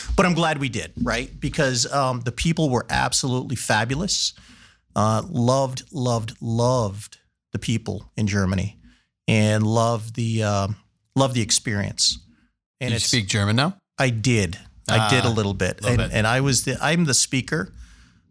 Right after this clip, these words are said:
Speaker 1: Uh, my wife, who was with me, is the one who understands the words. And she's, I'm like, "What the heck are they saying?" And she's like, "They're saying this," and then I'll speak to 'em.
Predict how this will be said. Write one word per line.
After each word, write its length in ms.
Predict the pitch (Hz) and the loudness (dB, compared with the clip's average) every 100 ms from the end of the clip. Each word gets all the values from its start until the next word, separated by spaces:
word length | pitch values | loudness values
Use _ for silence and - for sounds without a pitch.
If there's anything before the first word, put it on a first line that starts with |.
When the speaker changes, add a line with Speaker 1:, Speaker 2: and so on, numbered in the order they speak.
| - | -2
Speaker 1:
Uh, 280 | 107 107 110 | 0 2 0
my 140 | 117 | -2
wife, 480 | 110 117 113 117 - | 0 0 0 -2 -4
who 80 | - | -2
was 160 | 113 104 | 0 0
with 200 | 117 110 | 0 0
me, 280 | 120 120 113 | 0 0 0
is 200 | 113 101 | 0 2
the 80 | 113 | 2
one 200 | 113 113 | 2 2
who 160 | 120 | 0
understands 500 | 123 113 - 120 117 | 0 0 2 2 2
the 60 | - | 0
words. 380 | 107 110 131 - | 0 -2 0 0
And 100 | 113 | 0
she's, 220 | 127 110 | 2 0
I'm 220 | 123 117 | 2 0
like, 180 | 120 113 | 0 0
"What 180 | 117 120 | -2 0
the 80 | 117 | 0
heck 160 | 117 | 2
are 60 | 113 | 2
they 100 | 104 | 2
saying?" 360 | - 117 123 | 2 0 -2
And 80 | 120 | -2
she's 160 | - 110 | -2 -2
like, 140 | 101 | -2
"They're 100 | 110 | -2
saying 260 | - 110 104 | 0 2 2
this," 240 | 110 - | 2 2
and 80 | 98 | 2
then 80 | 104 | 0
I'll 80 | 98 | -2
speak 220 | - 107 | -2 0
to 100 | 135 | 2
'em. 220 | 151 - | 0 -2